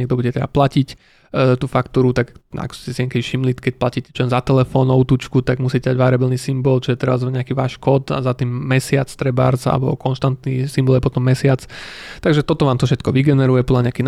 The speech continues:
nastavení, ktoré si tam zadáte, ktoré si, buď si vymyslíte, ako ich chcete, alebo sa dohodnete s vašim účtovníkom, ako to on vlastne preferuje. Ten klient to potom musí dodržiavať a podľa toho by vám mal platiť.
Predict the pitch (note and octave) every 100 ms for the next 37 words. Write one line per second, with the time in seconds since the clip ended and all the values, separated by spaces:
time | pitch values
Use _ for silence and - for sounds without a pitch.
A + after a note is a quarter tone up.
0 | C3+ - C#3 B2+ B2+ C3 - - C3+ D3
1 | C3+ C#3 - C#3 - - D3 - - B2
2 | D3+ C#3 C3 C3+ B2+ B2 - C#3+ C#3 C#3
3 | C3 B2+ B2 B2+ B2+ - C#3+ C#3 C#3+ -
4 | D3+ D3 - C#3+ C3+ - C3 B2 C#3 C#3
5 | _ - - - - _ - B2+ B2+ -
6 | B2 A#2+ - D3+ - C#3+ E3+ D3+ D3 C#3
7 | - _ - - - - B2+ A#2+ B2 A#2
8 | A#2+ B2 A#2+ B2+ - A#2+ A#2+ B2+ B2 B2
9 | A#2+ A#2+ B2+ A#2+ A#2+ A#2+ B2+ B2 B2 A#2
10 | B2+ - A2+ G2+ D#3+ -